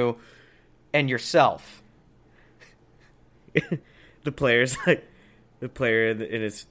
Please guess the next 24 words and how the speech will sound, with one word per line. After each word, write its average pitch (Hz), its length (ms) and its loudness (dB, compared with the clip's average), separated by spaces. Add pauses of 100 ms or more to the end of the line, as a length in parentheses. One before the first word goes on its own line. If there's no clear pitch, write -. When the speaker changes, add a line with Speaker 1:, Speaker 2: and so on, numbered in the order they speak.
(120)
Speaker 2:
fucking 117 340 -8
interview, 98 380 -4
they 107 120 0
tell 101 260 -6
him 107 80 -4
that, 107 140 -2
and 90 80 -8
he's 104 220 -8
like, 92 320 -8
"Guys, 98 340 -10 (320)
um, 101 440 -6 (840)
I 113 140 -6
am 104 320 -6 (120)
completely 110 540 -6
European. 82 600 -10 (920)
I 101 200 0
just - 440 -8 (160)
tan 92 500 -6 (260)
really 113 460 -6
well." 85 460 -6 (420)
Speaker 1:
Sounds 233 300 -4
like - 200 0 (300)
t-, 185 100 -6
it's, 156 340 2